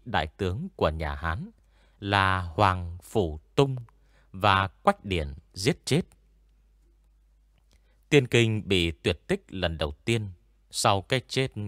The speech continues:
của Trương Bảo, mãi cho đến hơn năm trăm năm tiếp đó, tức năm Trinh Quán thứ mười một của thời Đường, nó mới xuất hiện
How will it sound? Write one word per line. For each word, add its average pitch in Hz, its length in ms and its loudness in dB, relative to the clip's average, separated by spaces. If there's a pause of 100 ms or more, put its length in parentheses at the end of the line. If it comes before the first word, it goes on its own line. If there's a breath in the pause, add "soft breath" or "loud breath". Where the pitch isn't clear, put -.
(120)
của 87 140 -2
Trương 107 300 -4
Bảo, 71 340 -4 (580)
mãi 113 220 4
cho 101 160 0
đến 95 280 -4
hơn 90 380 -4
năm 143 200 -4
trăm 139 240 -4
năm 131 200 -4
tiếp - 260 -6
đó, 101 340 -2 (720)
tức - 160 2
năm 95 460 -2 (320)
Trinh 135 280 0 (120)
Quán 120 380 2 (140)
thứ 185 100 2
mười 98 200 0
một 76 280 -4 (420)
của 92 260 4 (100)
thời 87 200 0
Đường, 78 360 -4 (480)
nó 113 140 4
mới 107 160 0
xuất - 240 -2
hiện 80 340 -4